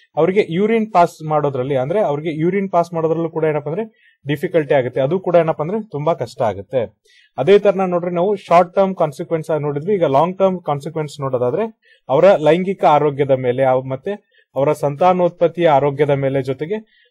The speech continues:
ಅವರ ಮಾನಸಿಕ ಆರೋಗ್ಯದ ಮೇಲೆ ಏನಪ್ಪಾ ಅಂದ್ರೆ ಇದು ತುಂಬಾ ಪರಿಣಾಮ ಬೀರುತ್ತೆ ಅಂತ ಹೇಳ್ತಿದ್ದಾರೆ. ಹಾಗಾದ್ರೆ ವಿಶ್ವದಲ್ಲಿ ಎಲ್ಲಿ ಈ ಫಿಮೇಲ್ ಜೆನಿಟಲ್ ಮ್ಯುಟಿಲೇಷನ್ ನ ಇನ್ನೂ ಕೂಡ ಏನಪ್ಪಾ ಅಂದ್ರೆ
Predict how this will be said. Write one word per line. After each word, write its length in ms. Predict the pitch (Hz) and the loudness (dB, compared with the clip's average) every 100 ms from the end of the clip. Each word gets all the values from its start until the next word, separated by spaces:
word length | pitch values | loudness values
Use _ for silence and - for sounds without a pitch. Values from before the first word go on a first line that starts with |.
| - | -2
ಅವರ 220 | 139 170 | 4 4
ಮಾನಸಿಕ 560 | 143 135 170 185 190 180 | 4 2 2 0 -2 2
ಆರೋಗ್ಯದ 580 | 180 - 139 151 147 151 | 2 4 2 2 0 0
ಮೇಲೆ 280 | 143 139 139 | 0 -2 -2
ಏನಪ್ಪಾ 220 | 135 135 | -4 -6
ಅಂದ್ರೆ 120 | 131 | -6
ಇದು 160 | 143 208 | -4 -6
ತುಂಬಾ 320 | 147 156 202 220 _ _ - | -6 0 0 -2 _ _ 0
ಪರಿಣಾಮ 500 | 139 - - 180 185 | 4 4 6 4 4
ಬೀರುತ್ತೆ 360 | 156 143 143 135 | 2 0 0 -4
ಅಂತ 140 | 131 208 220 _ _ | -2 -4 -4 _ _
ಹೇಳ್ತಿದ್ದಾರೆ. 680 | 127 113 117 104 127 101 - _ _ _ _ 175 | -2 -2 -4 -2 -2 -2 -8 _ _ _ _ 2
ಹಾಗಾದ್ರೆ 320 | 190 226 214 | 4 6 4
ವಿಶ್ವದಲ್ಲಿ 600 | 151 160 220 208 214 220 | 2 -2 0 2 2 2
ಎಲ್ಲಿ 340 | 160 190 214 | 2 0 -2
ಈ 380 | 170 165 180 143 | -4 -6 -6 -8
ಫಿಮೇಲ್ 460 | - 175 190 202 165 | -6 -4 0 0 0
ಜೆನಿಟಲ್ 440 | 151 160 160 170 | 0 0 -2 -2
ಮ್ಯುಟಿಲೇಷನ್ 480 | 143 143 156 147 156 | -4 -4 -4 -4 -6
ನ 160 | 151 156 - _ _ _ _ _ - | -6 -8 -10 _ _ _ _ _ -10
ಇನ್ನೂ 260 | 151 180 202 | -4 -2 0
ಕೂಡ 160 | 185 | 2
ಏನಪ್ಪಾ 380 | 175 170 156 156 | 4 4 2 -4
ಅಂದ್ರೆ 340 | 160 196 - | -4 -4 -6